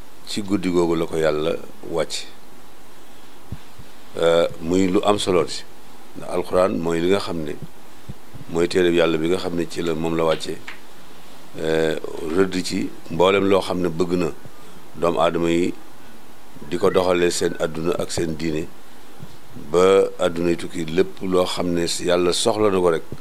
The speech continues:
wala mu bëgg ko rek, wala mu digle ko, def na ko ci téere boobu.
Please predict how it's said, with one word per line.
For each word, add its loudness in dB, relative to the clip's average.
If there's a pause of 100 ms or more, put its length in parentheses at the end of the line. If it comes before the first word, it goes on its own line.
(400)
wala 4
mu 4
bëgg 2
ko 2
rek, 4
wala 2
mu 2
digle 2
ko, 2
def 0
na -2
ko -4
ci -6
téere 0
boobu. -2